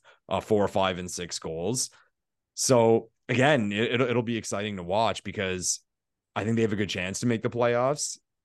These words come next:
But at the same time, they're, it's on a needle.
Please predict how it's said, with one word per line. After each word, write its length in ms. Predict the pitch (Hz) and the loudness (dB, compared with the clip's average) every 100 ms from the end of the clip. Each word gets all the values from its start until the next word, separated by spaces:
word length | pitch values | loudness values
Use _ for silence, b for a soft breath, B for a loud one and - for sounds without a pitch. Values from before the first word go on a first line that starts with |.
| _ | _
But 400 | 107 92 107 104 | -8 0 0 0
at 80 | 107 | -8
the 100 | 104 | -6
same 360 | - 104 98 104 | -4 -4 -4 0
time, 480 | 131 135 147 160 _ _ | 2 2 0 -4 _ _
they're, 540 | 85 107 104 110 110 - _ _ _ _ - | -4 0 0 0 -2 -6 _ _ _ _ -16
it's 180 | 101 | -8
on 160 | 101 107 | -4 -2
a 60 | 104 | -2
needle. 540 | 101 92 85 82 - | -2 -4 -4 -6 -10